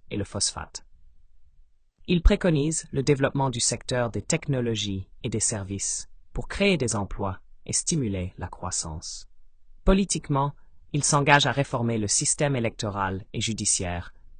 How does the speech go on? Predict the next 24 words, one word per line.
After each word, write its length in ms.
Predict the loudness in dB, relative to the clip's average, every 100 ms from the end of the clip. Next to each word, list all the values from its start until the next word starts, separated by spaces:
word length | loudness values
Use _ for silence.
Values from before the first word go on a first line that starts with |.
| 0
pour 160 | 4
assurer 380 | 6 6 4 2
une 140 | 2 2
plus 140 | 2
grande 320 | 4 2 4
équité 500 | 0 -4 -6 -6 -6 -10
et 60 | -8
transparence 800 | -2 -2 0 -2 -2 -4 -6 -6
dans 100 | -6
la 120 | -6
gouvernance 540 | -4 -4 -2 -4 -6
du 100 | -8
pays. 420 | -8 -8 -6 -8 -12 -20 -20 -20 -20 -20 -20 -20 -10 2
Quatre. 480 | 2 2 -12 -20 -20 -20 0
Défis 480 | 2 2 -2 -6 -6 -4
à 60 |
surmonter. 680 | -2 -2 -2 -4 -6 -10 -12 -18 -20 -20 -20 -20 -20 -20 -20 -16 2
Malgré 380 | 4 4 4 4
leur 160 | 4
popularité 640 | 4 6 4 2 0 -4 -6
croissante, 680 | -4 -2 -2 -2 -6 -12 -16 -20
Faye 380 | -4 6 6 6
et 60 | 2
Sonko 580 | 0 -2 -4 -4 -4